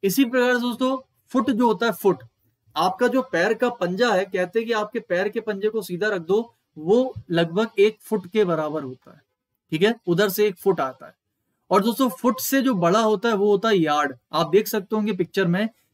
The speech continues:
तीन फुट बराबर एक यार्ड के है, तीन फुट बराबर एक यार्ड। यानी कि दोस्तों, जो इंच है वो इंच कहीं ना कहीं आपका छोटा यूनिट है और उससे बड़ा यूनिट क्या है? यार्ड।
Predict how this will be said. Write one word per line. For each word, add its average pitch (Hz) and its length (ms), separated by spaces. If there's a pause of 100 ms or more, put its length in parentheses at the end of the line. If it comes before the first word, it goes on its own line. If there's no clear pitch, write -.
(160)
तीन 269 340
फुट 240 320
बराबर 190 540 (120)
एक 196 240
यार्ड 151 300
के 170 140
है, 147 240 (720)
तीन 240 240
फुट 214 220
बराबर 180 500
एक 156 240
यार्ड। 135 220 (360)
यानी 208 220
कि 254 80
दोस्तों, 247 280
जो 247 260
इंच 233 320
है 160 340 (200)
वो 208 240
इंच 240 260
कहीं 208 280
ना 226 100
कहीं 220 220
आपका 202 300
छोटा 170 380
यूनिट 208 400
है 226 220 (180)
और 185 140
उससे 180 240
बड़ा 170 240
यूनिट 202 340
क्या 202 120
है? 190 300
यार्ड। 147 360